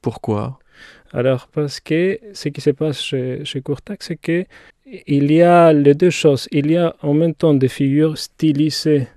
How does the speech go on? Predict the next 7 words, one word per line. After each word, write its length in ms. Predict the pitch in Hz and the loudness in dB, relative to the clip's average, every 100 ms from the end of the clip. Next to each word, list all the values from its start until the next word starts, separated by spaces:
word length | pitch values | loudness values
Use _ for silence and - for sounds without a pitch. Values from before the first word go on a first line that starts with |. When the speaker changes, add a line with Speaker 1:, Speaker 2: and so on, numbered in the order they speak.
| - _ _ _ _ _ _ | -20 _ _ _ _ _ _
Speaker 2:
qui 160 | - 135 | -2 0
renvoient 600 | 123 135 131 143 151 147 | 2 2 4 6 6 4
à 60 | 123 | 2
une 80 | |
sorte 340 | 120 - 131 - | -2 -2 -2 -2
de 140 | 123 | 0
rhétorique, 840 | 123 139 131 139 131 139 135 - | 2 0 2 0 0 -2 -6 -14